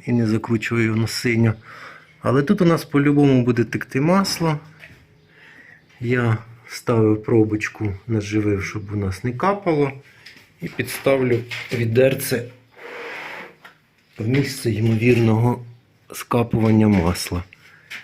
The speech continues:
Або навіть зараз відкручу нашу защиту. Вона досить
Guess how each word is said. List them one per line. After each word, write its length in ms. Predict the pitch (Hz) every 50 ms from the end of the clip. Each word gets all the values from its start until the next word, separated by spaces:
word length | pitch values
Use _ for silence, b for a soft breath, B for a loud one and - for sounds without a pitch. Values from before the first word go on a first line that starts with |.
| B B B B B B B B B B B B B B B _ _ _ _ _ B B B B B B B B B B B B B B B B B B B B B B B _ _ B B B B B B B B B B - - -
Або 340 | 123 123 117 120 127 113 - - -
навіть 360 | 131 123 117 113 110 107 104
зараз 360 | 107 107 110 107 107 104 98
відкручу 680 | 98 107 - - - - 113 107 104 - - 113 107 - - - _ - _ -
нашу 440 | 117 107 107 104 104 - - 110 98
защиту. 720 | 104 117 117 - - - - 202 208 202 - - 156 147 156 - _ _ _ _ _ b b b b b b b b b b b b b b b b _ _ _ _ _ _ _ _ _ -
Вона 300 | 127 117 107 104 104 101
досить 540 | 95 101 107 98 92 - - 123 - -